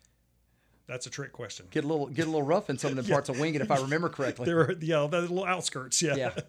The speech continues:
Speaker 1: <laughs> Oh, yeah.
Speaker 2: But
Speaker 1: So
Speaker 2: didn't you do some D J ing when we were in high school?
Speaker 1: No, I didn't.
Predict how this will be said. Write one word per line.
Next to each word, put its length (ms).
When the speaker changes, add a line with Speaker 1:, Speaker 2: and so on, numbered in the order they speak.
Speaker 1:
<laughs> 260
Oh, 140
yeah. 200
Speaker 2:
But 60
Speaker 1:
So 100
Speaker 2:
didn't 240
you 140
do 240
some 420
D 160
J 260
ing 160
when 100
we 140
were 160
in 240
high 160
school? 320
Speaker 1:
No, 240
I 100
didn't. 340